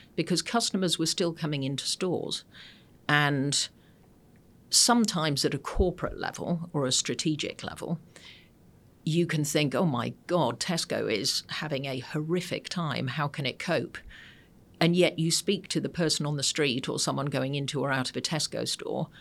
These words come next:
and they all say, "I love my local store. The manager's great. I love this, whatever food it is that you want." Um, and ultimately, the business will succeed or fail based on doing a good job for customers.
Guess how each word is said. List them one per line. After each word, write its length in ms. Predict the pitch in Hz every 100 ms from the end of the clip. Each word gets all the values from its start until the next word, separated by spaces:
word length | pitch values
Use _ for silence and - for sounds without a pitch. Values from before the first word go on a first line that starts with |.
| - -
and 180 | 160 156
they 100 | 160
all 140 | 160
say, 480 | 151 143 143 139 151 - -
"I 140 | 208
love 200 | 247 254
my 140 | 139
local 300 | 131 120 131
store. 400 | 113 - 113 117 - -
The 80 | 170
manager's 420 | 196 196 175 160
great. 500 | - 196 175 - - - -
I 100 | 160
love 260 | 180 190 -
this, 280 | 113 - - - - -
whatever 440 | 151 135 131 131 - -
food 320 | - 139 131
it 120 | 123
is 200 | 143 -
that 140 | - -
you 100 | 147
want." 420 | 151 - 175 - - - - - -
Um, 540 | 151 151 147 151 147 - - - -
and 220 | 165 - -
ultimately, 720 | 208 - 135 123 - 120 135
the 120 | 131
business 720 | 127 160 151 147 - - - - -
will 560 | 139 147 143 135 139 131
succeed 640 | - 160 - - 160 151
or 160 | 135 135
fail 560 | - 165 127 - - - - - 147 -
based 380 | 151 160 - -
on 140 | 123
doing 280 | 131 131 131
a 40 | 123
good 220 | 131 123
job 220 | 127 -
for 100 | 123
customers. 640 | 120 127 - - - -